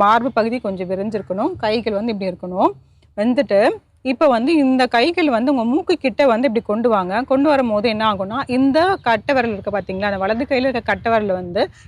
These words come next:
இந்த மேல் உதடு கிட்ட இப்படி படுற மாதிரி இப்படி வச்சுக்கோங்க. ஆ, உங்களுக்கு தெரியாததுனால வந்து இப்படி சொல்றேன், சைடுல காமிக்கிறேன். இப்படி படுற மாதிரி இப்படி வச்சுக்கோங்க. வச்சுட்டு அதுக்கப்புறம் வந்து நீங்க வந்து இந்த சுண்டு விரல் இருக்கு பாத்தீங்களா,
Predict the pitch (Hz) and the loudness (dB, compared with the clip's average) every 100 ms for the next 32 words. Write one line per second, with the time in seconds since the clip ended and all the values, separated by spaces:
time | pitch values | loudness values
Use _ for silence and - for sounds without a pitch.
0 | - 233 240 254 359 294 220 214 220 214 | -4 -2 2 2 2 2 2 0 -2 -2
1 | - 294 262 208 196 202 190 190 185 - | -2 -2 0 0 0 -2 -2 -4 -6 -10
2 | - - 254 254 208 190 - 185 185 214 | -16 -10 0 2 2 0 -2 0 0 0
3 | 381 - _ _ _ - 208 202 202 202 | 0 -4 _ _ _ -6 -2 0 0 -2
4 | 220 226 196 226 240 277 247 214 220 254 | -2 -2 -2 -2 2 2 2 0 0 0
5 | 214 214 202 208 190 208 330 277 233 233 | 0 -2 -4 -4 -2 -2 -2 0 0 0
6 | 226 202 196 190 254 403 - - 247 220 | 0 -4 -6 -2 -2 -4 -10 -10 -2 -2
7 | 220 233 214 214 240 196 190 - 196 190 | 0 0 0 -2 -2 -2 -6 -8 -8 -6
8 | 190 403 359 _ _ _ 220 214 302 - | -2 -2 -4 _ _ _ -4 -2 -2 -2
9 | 202 320 415 - 226 226 233 220 247 214 | 2 2 0 0 0 2 -2 0 0 0
10 | 196 302 403 269 247 220 254 339 254 233 | -2 -2 2 2 2 0 2 2 4 4
11 | 381 - 285 285 311 247 220 190 208 202 | 2 -2 2 2 4 2 0 -4 -4 -6
12 | 185 208 302 | -4 -2 0